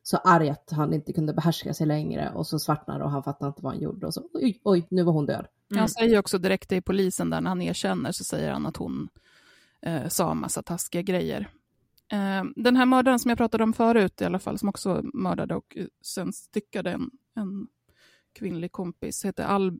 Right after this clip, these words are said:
Speaker 2: Albin Aspgren.
Speaker 3: Ja, jo, men det känner jag igen.
Speaker 2: Ja,
Speaker 1: Mm.
Speaker 2: och, och det var väl, ja. Men, men den här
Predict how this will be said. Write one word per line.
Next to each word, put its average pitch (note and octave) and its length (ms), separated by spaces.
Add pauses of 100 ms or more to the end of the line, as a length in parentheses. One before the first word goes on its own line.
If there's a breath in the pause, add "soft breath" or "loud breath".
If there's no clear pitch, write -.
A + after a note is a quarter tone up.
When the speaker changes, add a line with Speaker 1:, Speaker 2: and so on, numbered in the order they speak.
(120)
Speaker 2:
Albin G#3+ 380
Aspgren. - 600 (1120 loud breath)
Speaker 3:
Ja, C4 760
jo, C4 180
men C4 140
det C4 80
känner F3 200
jag - 120
igen. C3+ 280 (200)
Speaker 2:
Ja, A#3+ 360
Speaker 1:
Mm. G#3+ 80
Speaker 2:
och, A3+ 300 (120)
och F3+ 140
det G#3 140
var F3+ 180
väl, - 380
ja. F3+ 220 (560 loud breath)
Men, A#3 300
men A#3 280
den A#3 140
här A#3 460